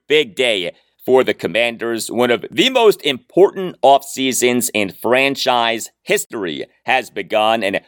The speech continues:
we on this podcast will be chronicling and analyzing that off season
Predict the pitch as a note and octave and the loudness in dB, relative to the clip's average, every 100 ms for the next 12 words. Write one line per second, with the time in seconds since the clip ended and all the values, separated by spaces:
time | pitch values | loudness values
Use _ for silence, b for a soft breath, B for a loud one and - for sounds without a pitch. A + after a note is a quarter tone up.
0 | - D#3 C#4+ C#4+ C#4 - E3 F3 C#3 A#2+ | -6 0 0 0 -6 -4 0 0 -2 -4
1 | G2+ G2 - - C#3 B2+ B2+ B2 - - | -2 -4 -6 0 2 4 2 2 -2 0
2 | A3 A#3 - F#2+ F2+ F#2 A2 - C#3+ C#3+ | 2 2 -2 -8 -10 -10 -10 -4 -2 -2
3 | C#3+ G3+ D#3 G#2+ F2+ F2 F2+ E2+ - - | -2 -2 -2 -4 -6 -8 -10 -10 -12 -4
4 | G#2+ - G#2 G#2+ - D#2+ D#2 D#2 D2+ | -2 -2 -2 -2 -4 -8 -6 -6 -6